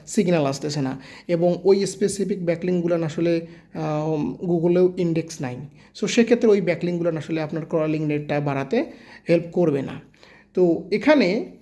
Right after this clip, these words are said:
পয়েন্ট যদি আমি হিসেব করি, আমার মূলত এই কয়েকটা মাথায় এই মুহূর্তে আসতেছে, যদিও আমি যখন একটু রিসার্চ বা অ্যানালাইসিস করি অথবা থিঙ্কিং করি, তখন কিন্তু অনেকগুলো জিনিস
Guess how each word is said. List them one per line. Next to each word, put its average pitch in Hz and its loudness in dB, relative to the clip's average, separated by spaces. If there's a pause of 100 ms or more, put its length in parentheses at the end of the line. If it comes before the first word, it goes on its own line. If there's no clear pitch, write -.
(720)
পয়েন্ট 262 2
যদি 269 0
আমি 269 4
হিসেব 214 4 (100)
করি, 202 0 (140)
আমার 226 0
মূলত 220 2
এই 208 2
কয়েকটা 220 0
মাথায় 185 0
এই 208 2
মুহূর্তে 208 2
আসতেছে, 165 -4
যদিও 190 0
আমি 196 0
যখন 190 0
একটু 190 -2
রিসার্চ 180 -2
বা 170 0
অ্যানালাইসিস 170 0
করি 170 0
অথবা 170 0 (420)
থিঙ্কিং 190 0
করি, 175 4
তখন 196 0
কিন্তু 220 2
অনেকগুলো 196 0
জিনিস 180 0